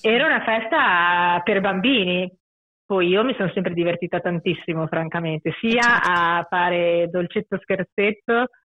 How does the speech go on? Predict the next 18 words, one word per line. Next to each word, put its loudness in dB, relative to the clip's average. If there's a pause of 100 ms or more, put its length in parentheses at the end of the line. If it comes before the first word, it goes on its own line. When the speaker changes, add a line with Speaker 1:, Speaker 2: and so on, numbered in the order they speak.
(540)
Speaker 1:
che 2
a -2
stare -2
in -2
casa -2
a -4
distribuire 0
caramelle. -2 (420)
Speaker 2:
E -8
quindi -2
Speaker 1:
<laughs> 0
Cioè, 0
l'emozione 0
di 0
quando 0
suonavano 0
alla 0
porta 2